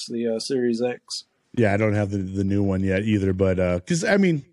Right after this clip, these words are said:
Speaker 2: I'm, I'm kinda one of those person, like, if it's, mine's not really breaking or nothing like that, I'm not having a lot of lag issues, I'm not gonna trip, you know, go
Speaker 1: Right.
Speaker 2: spend another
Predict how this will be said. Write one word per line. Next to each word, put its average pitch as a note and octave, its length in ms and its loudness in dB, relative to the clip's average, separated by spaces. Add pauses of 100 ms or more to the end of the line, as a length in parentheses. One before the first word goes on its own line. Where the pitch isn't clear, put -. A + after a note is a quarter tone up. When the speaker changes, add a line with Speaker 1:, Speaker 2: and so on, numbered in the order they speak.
Speaker 2:
I'm, D#3+ 200 -4
I'm D3 160 -2
kinda C3+ 200 2
one A#2+ 120 2
of A2+ 60 2
those G#2+ 120 0
person, A2+ 540 -4
like, A2+ 140 2
if A#2 200 -4
it's, A2 180 -8 (160)
mine's C3 280 0
not A#2 180 -2
really A2+ 220 4
breaking A2+ 420 0
or A2 100 -4
nothing A2+ 380 -2
like A2 200 -2
that, G#2+ 200 2
I'm G#2+ 100 0
not A2+ 140 0
having G#2+ 220 -4
a G2 60 -12
lot F#2+ 260 -6
of F#2+ 60 -14
lag F#2+ 280 -6
issues, F#2+ 520 -10
I'm G2 120 -8
not F#2 240 -4
gonna F2 200 -10
trip, E2+ 420 -4
you F2 80 -4
know, F2 180 -2 (300)
go A2 100 4
Speaker 1:
Right. A#2 80 4
Speaker 2:
spend G#2+ 240 2
another G2+ 440 4